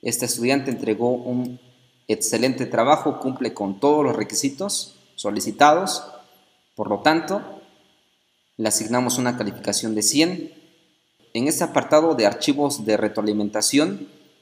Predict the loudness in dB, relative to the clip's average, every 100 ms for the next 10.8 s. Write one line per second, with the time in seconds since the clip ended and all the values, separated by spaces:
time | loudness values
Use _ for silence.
0 | _ -10 -6 -4 -2 -2 0 0 0 -2
1 | -2 -4 -2 0 0 0 -2 -4 -8 -20
2 | -20 _ _ -8 -4 2 2 4 0 0
3 | -4 -4 0 0 0 0 0 2 2 -2
4 | -4 -6 -20 _ _ _ _ _ _ -4
5 | -2 0 0 0 0 0 -4 -10 -16 -8
6 | -6 -2 2 2 2 -4 -8 -12 -20 _
7 | _ _ 0 2 2 2 0 0 -6 -6
8 | -4 -2 0 2 0 0 -4 -8 -12 _
9 | _ _ -20 -20 -10 -2 -2 -2 -8 -16
10 | -6 0 4 4 2 -4 -6 -16